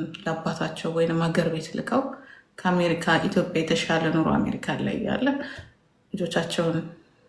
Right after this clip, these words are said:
ሀገር ቤት ልከው ብልጽግና የቀጠራቸው እንደ ዘሜም አሉ። ብልጽግና የቀጠራቸው፣ እ፣ <laughs>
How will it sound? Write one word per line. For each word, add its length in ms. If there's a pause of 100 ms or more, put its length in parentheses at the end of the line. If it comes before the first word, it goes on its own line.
(300)
ሀገር 280
ቤት 200
ልከው 260
ብልጽግና 520
የቀጠራቸው 840 (960)
እንደ 260
ዘሜም 460
አሉ። 220 (180)
ብልጽግና 580
የቀጠራቸው፣ 760 (1200)
እ፣ 80 (1200)
<laughs> 520